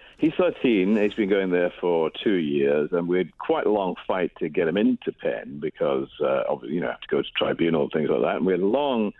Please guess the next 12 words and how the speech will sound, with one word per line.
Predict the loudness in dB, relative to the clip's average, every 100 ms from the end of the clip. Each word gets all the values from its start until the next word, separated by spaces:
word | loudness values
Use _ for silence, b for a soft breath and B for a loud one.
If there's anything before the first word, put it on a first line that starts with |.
| b b _
uh, | -4 -2
and | -2 -2 -4 -8 -2
awkward | -2 0 -2 -4
and | -2
difficult | -2 0 0 -2 -4
fight | -4 -4
to | -2
get | -2
him | 0
into | -2 -2
Penn | -2 -2
because | -4 -2 -2 -2